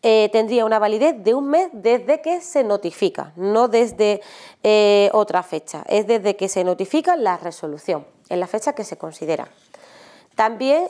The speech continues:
hay otro tipo de autorización, como hemos bien dicho, una, un arraigo, eh, laboral puede ser un arraigo para la formación, para, condicionada a que el usuario,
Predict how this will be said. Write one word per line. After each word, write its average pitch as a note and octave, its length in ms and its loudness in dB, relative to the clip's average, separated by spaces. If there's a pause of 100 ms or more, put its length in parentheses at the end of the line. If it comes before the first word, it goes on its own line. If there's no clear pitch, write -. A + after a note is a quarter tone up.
hay A#3 280 -2
otro A3+ 360 0
tipo A#3 400 -2
de G3 560 0
autorización, G3+ 840 -2 (140)
como F#3 200 -4
hemos F3+ 180 -2
bien G#3 300 -2
dicho, F3+ 420 -8 (280)
una, F#3+ 340 -4
un G3+ 180 -4
arraigo, G3 920 -2 (400)
eh, F#3+ 220 2
laboral D4 520 2
puede E3+ 180 -4
ser A3 280 -2
un F#3 160 -4
arraigo F#3 500 -2
para E3+ 280 0
la G3+ 140 -2
formación, G3+ 720 -4
para, E3 300 -4 (240)
condicionada A#3+ 960 0
a G3 140 -4
que F#3 80 -8
el G3 100 -6
usuario, D4 600 -2